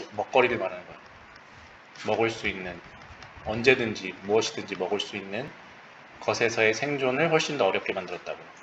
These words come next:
그게 무슨 얘기냐면은 닥치는 대로 먹을 수 있는 환경이었잖아요, 그때는. 그죠? 가릴 게 없죠.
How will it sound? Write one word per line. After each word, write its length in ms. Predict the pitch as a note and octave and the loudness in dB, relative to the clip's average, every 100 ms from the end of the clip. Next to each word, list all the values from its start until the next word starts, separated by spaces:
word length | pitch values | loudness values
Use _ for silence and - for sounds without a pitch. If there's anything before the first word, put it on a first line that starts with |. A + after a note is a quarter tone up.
| - - | -18 -18
그게 120 | - A2+ | -10 -6
무슨 200 | A#2 C#3+ | 4 6
얘기냐면은 580 | B2+ A#2 A2 G#2 G2+ | 8 6 4 2 -2
닥치는 440 | F#2+ - - E3 D#3 | -4 -4 0 2 6
대로 160 | C3+ | 6
먹을 240 | G#2+ G2 A2 | 6 2 0
수 180 | - A#2+ | -2 -4
있는 160 | G#2+ | -4
환경이었잖아요, 600 | G#2+ B2+ A#2+ G2 - F2+ | -2 0 0 0 -4 -8
그때는. 440 | - - G2+ A2+ - - - - - | -10 -6 -2 -2 -4 -10 -20 -20 -12
그죠? 240 | A2+ D#3 - - - | -2 -2 -2 -18 -14
가릴 300 | - G#2+ A2 | -2 -2 -2
게 120 | - | 0
없죠. 500 | F2 - - F#2+ D#3 | -2 -2 0 0 0